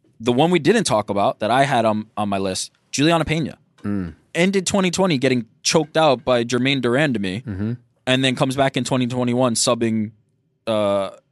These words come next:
Speaker 1: uh, Sarah McMahon and Amanda Nunes. Like,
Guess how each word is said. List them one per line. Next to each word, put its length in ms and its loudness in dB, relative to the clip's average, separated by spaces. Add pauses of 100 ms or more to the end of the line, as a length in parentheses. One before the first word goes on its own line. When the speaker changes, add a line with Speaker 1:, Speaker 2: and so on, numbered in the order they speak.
Speaker 1:
uh, 180 -2
Sarah 280 0
McMahon 560 -2
and 400 -6 (200)
Amanda 280 -2
Nunes. 360 -4
Like, 200 -4